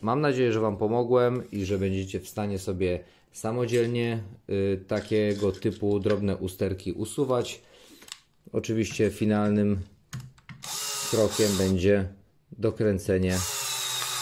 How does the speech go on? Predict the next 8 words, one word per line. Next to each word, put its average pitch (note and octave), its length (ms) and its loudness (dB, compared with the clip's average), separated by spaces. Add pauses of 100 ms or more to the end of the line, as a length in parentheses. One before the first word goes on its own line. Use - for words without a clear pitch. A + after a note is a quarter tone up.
(200)
naszych G#2+ 280 0
zaślepek A2 840 2 (3500)
i B2+ 200 6
założenie F#2+ 680 2 (1300)
odblasku, G#2+ 840 0 (220)
co D3+ 120 -2
też F#2+ 200 -2
uczynię. F#2+ 500 -2